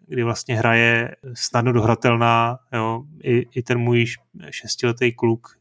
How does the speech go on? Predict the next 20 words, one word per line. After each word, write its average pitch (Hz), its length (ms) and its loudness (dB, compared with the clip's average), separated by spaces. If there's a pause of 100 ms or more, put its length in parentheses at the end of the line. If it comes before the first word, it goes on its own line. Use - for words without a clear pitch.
ji 120 120 -2
celkem 117 500 -4
snadno 113 380 -4
dokáže 120 360 0
dohrát, 117 440 2
ale 135 280 2 (200)
je, 143 140 -6 (160)
je 151 140 -4
těžko 143 520 -2 (160)
ovládnutelná, 123 800 0
to - 80 -8
znamená, 113 280 -2
já 110 280 4
zase 113 220 -4
mám 117 180 0
problém 113 360 -2
získat 110 280 -6
tam 117 120 -2
všechny 110 240 -4
ty 117 120 2